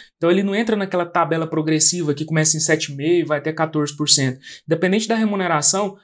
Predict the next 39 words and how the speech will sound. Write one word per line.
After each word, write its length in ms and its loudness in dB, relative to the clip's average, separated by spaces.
é 100 -2
onze 320 2
por 100 -2
cento 220 -2
a 60 -6
contribuição 480 -2
previdenciária, 720 0
limitada, 640 2
é 40 -4
claro, 200 0
ao 160 0
teto, 340 -2
né, 80 -2
ao 120 0
teto 280 0
de 100 -2
desconto 380 0
do 100 2
I 40 0
N 140 -2
S 200 2
S. 280 2
Mas, 320 2
por 240 2
ser 260 2
contribuinte 580 0
individual, 720 0
então 200 0
eu 40 0
não 240 2
vou 160 2
aplicar 360 -2
aquela 200 0
tabelinha 560 0
do 140 4
I 80 0
N 140 0
S 220 2
S. 220 0